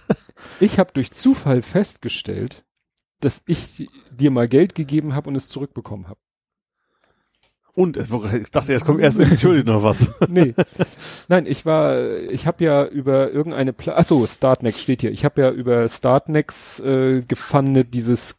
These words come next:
Speaker 2: diese Calliope-Platine. Das ist, äh, so eine kleine Platine, so für Kiddies zum Experimentieren, zum
Speaker 1: Mhm.
Speaker 2: Programmierlernen und so weiter und so fort.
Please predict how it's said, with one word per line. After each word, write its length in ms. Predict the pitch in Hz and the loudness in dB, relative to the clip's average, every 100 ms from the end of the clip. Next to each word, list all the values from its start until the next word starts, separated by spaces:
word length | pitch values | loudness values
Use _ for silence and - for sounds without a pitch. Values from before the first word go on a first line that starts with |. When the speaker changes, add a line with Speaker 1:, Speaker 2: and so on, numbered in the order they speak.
| - | -12
Speaker 2:
diese 240 | 113 113 | -6 -2
Calliope-Platine. 960 | - 123 123 127 123 - 101 - 101 92 _ _ _ | 2 2 2 0 -2 -4 -6 -6 -10 -10 _ _ _
Das 160 | 107 - | -14 -12
ist, 120 | 104 | -14
äh, 40 | - - 110 | -16 -20 -16
so 140 | 120 113 | -6 -4
eine 120 | 110 | -4
kleine 320 | - 120 120 | 0 0 0
Platine, 1000 | - 110 - 147 135 131 127 123 117 110 | -2 -4 -2 2 4 4 4 2 -2 -8
so 260 | 104 113 110 | -8 -8 -8
für 460 | - 117 107 104 104 _ - _ | -8 -4 -2 -4 -6 _ -20 _
Kiddies 440 | - 135 123 120 - | -2 2 2 2 -2
zum 160 | - | -6
Experimentieren, 720 | 117 113 - 113 107 - 131 | -6 -4 -6 -6 -4 0 0
zum 120 | 117 139 | 2 -2
Speaker 1:
Mhm. 60 | |
Speaker 2:
Programmierlernen 680 | 156 120 113 127 120 117 117 | -2 -2 2 4 4 2 0
und 120 | 120 | -4
so 100 | 113 | -4
weiter 200 | 104 101 | -2 -4
und 80 | 104 | -6
so 60 | 98 | -12
fort. 280 | - 98 | -12 -12